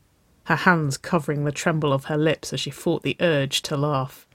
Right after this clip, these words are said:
her stomach shaking at the blend of shock, amusement, and practically sinful mischief in mocha eyes.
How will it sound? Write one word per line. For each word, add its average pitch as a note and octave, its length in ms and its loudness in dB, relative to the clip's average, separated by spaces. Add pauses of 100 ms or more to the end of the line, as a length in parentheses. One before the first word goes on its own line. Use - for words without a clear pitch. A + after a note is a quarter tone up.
(380)
her F#3+ 80 6
stomach E3+ 420 4
shaking E3 500 2
at C3 140 -4
the D#3+ 60 -4
blend C#3+ 420 2
of C3+ 120 -2
shock, - 500 2 (260)
amusement, F3 680 4 (280)
and D#3 120 -2
practically - 560 0
sinful F3+ 920 6
mischief - 640 -4
in A#2+ 120 -6
mocha C#3 380 -4
eyes. C3 580 -4